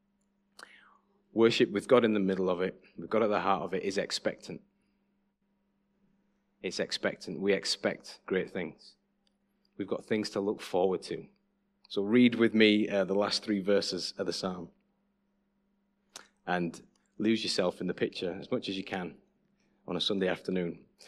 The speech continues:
"Let the heavens rejoice. Let the earth be glad.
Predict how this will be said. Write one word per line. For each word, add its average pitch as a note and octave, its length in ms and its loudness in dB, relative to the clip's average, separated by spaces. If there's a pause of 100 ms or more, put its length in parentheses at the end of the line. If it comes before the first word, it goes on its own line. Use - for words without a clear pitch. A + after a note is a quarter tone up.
(1300)
"Let G2 140 0
the G2+ 80 -2
heavens B2+ 320 4
rejoice. F#2+ 560 0 (1500)
Let F#2+ 140 -2
the G2+ 140 2
earth G#2+ 140 2
be A2+ 120 2
glad. A2 360 4